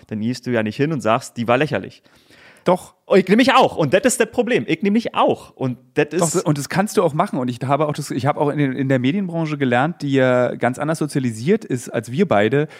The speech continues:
Speaker 1: Ja.
Speaker 2: Das ist eigentlich auch sehr willkommen, dass du mal sagst, das ist Kacke.
Speaker 1: Stimmt. Das
Speaker 2: So.
Speaker 1: stimmt.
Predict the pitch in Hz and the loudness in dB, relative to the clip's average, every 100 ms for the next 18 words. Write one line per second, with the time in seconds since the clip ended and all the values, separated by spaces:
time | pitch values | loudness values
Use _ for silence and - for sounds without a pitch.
0 | - 117 120 147 139 131 160 165 139 113 | -4 0 0 -2 -2 -2 -2 -4 -4 0
1 | 131 165 156 151 - 190 202 107 98 110 | 2 4 4 0 0 -2 0 -2 -2 -2
2 | 131 120 117 113 117 - _ 107 107 117 | -2 0 2 2 -2 -4 _ -6 -4 -8
3 | - 160 - 95 - _ _ _ 117 107 | -4 -4 -4 -8 -10 _ _ _ -2 2
4 | 113 101 | 2 0